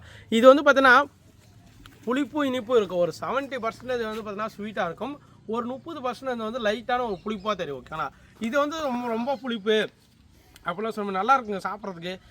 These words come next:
ஏன்னா குழந்தைங்கலாம் இங்க வந்தாங்கன்னா, நிறைய பேர் புடிங்கி சாப்பிட்ருக்காங்க. ஏன்னா பாத்தீங்கன்னா, எங்க மாமா பொண்ணு அடிக்கடி புடிங்கி, புடிங்கி சாப்பிடுவாங்க.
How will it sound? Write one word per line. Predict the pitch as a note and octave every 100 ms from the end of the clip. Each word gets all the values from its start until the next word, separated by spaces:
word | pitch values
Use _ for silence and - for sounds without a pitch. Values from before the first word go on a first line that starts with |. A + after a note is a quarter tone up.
| - -
ஏன்னா | A#3+ C4
குழந்தைங்கலாம் | A#3+ C#4 C#4 C#4 C4+
இங்க | A#3+
வந்தாங்கன்னா, | A3+ A#3+ B3
நிறைய | G#3 A3
பேர் | A3 F#3
புடிங்கி | G3 A3+
சாப்பிட்ருக்காங்க. | F#3+ F#3 F#3+ F3 E3 F3
ஏன்னா | F3 F#3
பாத்தீங்கன்னா, | F#3 F#3 G3+
எங்க | F#3 F3+
மாமா | E3 G3
பொண்ணு | G3+ F#3 G3
அடிக்கடி | F3 F3 F#3+
புடிங்கி, | E3 F3 E3+
புடிங்கி | F#3
சாப்பிடுவாங்க. | E3+ D3+ D#3 D3